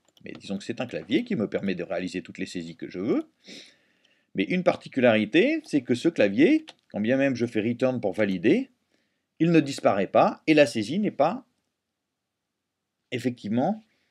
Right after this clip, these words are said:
enfin l'application ne reçoit rien, euh, quant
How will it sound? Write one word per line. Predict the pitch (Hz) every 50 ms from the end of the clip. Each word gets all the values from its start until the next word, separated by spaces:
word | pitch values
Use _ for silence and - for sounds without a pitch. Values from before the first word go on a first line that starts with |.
| _ _ _ _ _
enfin | - 98
l'application | 98 110 110 - 123 120 117 101 - 135 156 208 208 196 _ -
ne | 120 113
reçoit | 117 120 117 - 113 101
rien, | 82 95 101 123 170 202 226 - _ _ _ _ _ -
euh, | - -
quant | - - 92 95 190